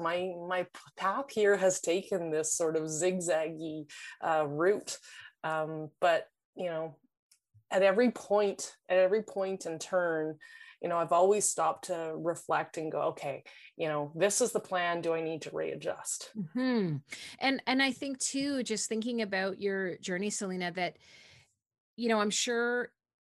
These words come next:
Speaker 2: you know, that summer after first year, and as you say, failing many courses and feeling like, "What am I gonna do now?" Like,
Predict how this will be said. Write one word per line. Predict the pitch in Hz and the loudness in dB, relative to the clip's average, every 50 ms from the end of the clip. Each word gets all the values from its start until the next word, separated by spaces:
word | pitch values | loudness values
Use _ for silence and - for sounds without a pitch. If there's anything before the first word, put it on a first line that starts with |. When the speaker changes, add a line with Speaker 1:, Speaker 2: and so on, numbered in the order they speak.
| _ _ _ _ _ _ | _ _ _ _ _ _
Speaker 2:
you | - 202 196 | -4 -2 0
know, | 185 185 180 185 180 | 2 2 2 2 0
that | 175 175 160 156 - - | 2 2 2 2 2 0
summer | - - - 208 196 208 208 196 196 190 185 185 185 190 - - | -2 0 2 2 2 2 2 2 2 4 4 2 2 0 -2 -4
after | - 156 147 147 - - 156 | -4 -4 -4 -4 -6 -6 -8
first | 147 - - 190 196 196 190 - - - - | -10 -6 -4 -4 -2 -2 -2 -4 -4 -4 -4
year, | 175 165 160 151 160 156 156 160 160 156 _ _ _ _ _ _ _ _ _ | -2 -2 0 0 0 0 -2 -2 -4 -8 _ _ _ _ _ _ _ _ _
and | - 165 165 156 151 151 | 0 2 2 2 2 0
as | 147 139 - | -2 -4 -6
you | - | -4
say, | - 175 160 | -4 -4 -4
failing | 151 - 170 156 156 156 151 160 | -2 -2 -4 -4 -2 -4 -4 -4
many | 160 170 180 185 | -4 -4 -4 -6
courses | 180 - - 170 160 156 156 151 - - 143 139 143 139 139 139 139 143 143 | -8 -8 -8 -6 -6 -6 -6 -8 -8 -8 -6 -6 -6 -6 -6 -6 -6 -8 -8
and | - 165 165 156 151 143 | -8 -8 -8 -8 -10 -10
feeling | - - 160 170 165 165 156 151 147 | -8 -4 -2 -2 0 0 -2 -2 -4
like, | 147 143 143 - | -6 -6 -6 -4
"What | 147 160 | -4 -4
am | 170 165 | -4 -4
I | 160 151 | -4 -6
gonna | 151 151 151 | -6 -6 -6
do | 151 156 139 | -8 -8 -8
now?" | 143 139 135 139 143 139 135 120 113 117 127 151 - _ _ _ - _ _ _ _ _ _ _ _ _ _ _ _ _ _ - | -8 -8 -8 -6 -6 -6 -6 -8 -10 -12 -14 -16 -18 _ _ _ -20 _ _ _ _ _ _ _ _ _ _ _ _ _ _ -4
Like, | 202 208 202 202 202 - | 0 2 2 2 0 -4